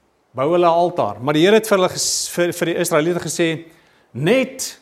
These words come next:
op die plek waar ek vir julle aanwys, daar mag julle offer."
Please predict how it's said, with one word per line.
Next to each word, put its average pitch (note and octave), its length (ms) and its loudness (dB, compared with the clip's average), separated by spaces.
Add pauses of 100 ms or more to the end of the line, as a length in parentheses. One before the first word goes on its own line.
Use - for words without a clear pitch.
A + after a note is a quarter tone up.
(100)
op F3+ 160 -8
die F3+ 100 2
plek F#3 360 0
waar D#3+ 260 4
ek F#3 160 -2
vir F#3+ 140 -2
julle E3 180 2
aanwys, C#3 360 0
daar D#3+ 340 4
mag D#3+ 180 -2
julle D3 220 -2
offer." F#3 380 -2